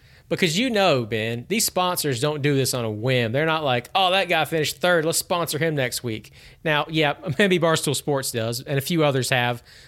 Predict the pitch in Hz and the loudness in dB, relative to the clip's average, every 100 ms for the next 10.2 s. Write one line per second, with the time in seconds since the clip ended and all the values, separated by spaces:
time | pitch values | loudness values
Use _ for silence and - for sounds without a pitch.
0 | - 139 135 127 185 175 156 143 143 135 | -10 -4 -4 -2 -2 0 0 0 -2 -2
1 | 143 135 123 117 139 123 139 139 135 127 | 0 0 0 0 0 0 -4 -2 -4 -4
2 | - - 131 139 139 127 123 - 139 135 | -6 -6 -2 0 2 0 -2 -4 -2 0
3 | 127 - 233 254 143 123 120 131 135 139 | 0 -2 -2 -2 -2 -2 -4 -4 -2 -2
4 | - - - - - - 196 175 160 185 | -4 -20 -20 -20 -20 -6 -2 0 0 0
5 | - 170 165 160 139 135 147 135 135 135 | 0 0 0 -2 -4 -2 -4 -2 -2 -2
6 | - 131 - 143 139 139 - 135 - - | -4 -6 -2 -2 -2 -4 -2 -4 -6 -18
7 | - - 208 143 117 143 143 - 120 113 | -6 -2 0 -2 0 0 -2 -2 -2 -2
8 | 117 - - _ - 147 143 131 131 139 | -6 -14 -20 _ -4 -2 -2 -2 -2 0
9 | 143 143 135 139 139 131 - 143 147 117 | 0 -2 -2 -2 -4 -8 -8 -4 -2 -2
10 | 123 | -6